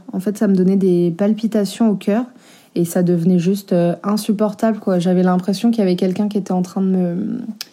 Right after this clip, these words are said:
de... je suis sûre que vous avez déjà eu cette, euh, cette impression. On a l'impression qu'il y a quelqu'un qui est assis sur notre cage thoracique et c'est juste, euh, super désagréable et ça fait mal. Et j'ai pas compris tout de suite que c'était le fer. J'ai fait des,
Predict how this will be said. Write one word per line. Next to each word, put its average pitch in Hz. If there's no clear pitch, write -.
de... 185
je 175
suis 208
sûre 240
que 233
vous 196
avez 180
déjà 202
eu 226
cette, 190
euh, 170
cette 202
impression. 214
On 196
a 190
l'impression 226
qu'il 247
y 214
a 196
quelqu'un 208
qui 220
est 190
assis 226
sur -
notre 175
cage 214
thoracique 214
et 180
c'est 180
juste, 220
euh, 165
super 220
désagréable 208
et 180
ça 180
fait 180
mal. 202
Et 190
j'ai 175
pas 202
compris 226
tout 220
de 208
suite 226
que 226
c'était 190
le 185
fer. 220
J'ai 190
fait 175
des, 165